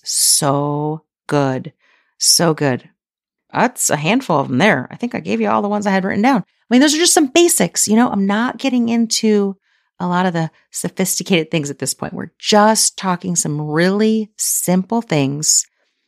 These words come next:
help you get your footing in this world of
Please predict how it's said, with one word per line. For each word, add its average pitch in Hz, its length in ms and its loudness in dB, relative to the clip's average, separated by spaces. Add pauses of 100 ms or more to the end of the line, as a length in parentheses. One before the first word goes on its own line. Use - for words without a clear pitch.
(120)
help - 320 -4
you 143 80 -2
get - 280 0
your 220 140 2
footing 170 580 0 (640)
in 147 160 2
this 139 200 4
world 151 560 -4
of 131 480 0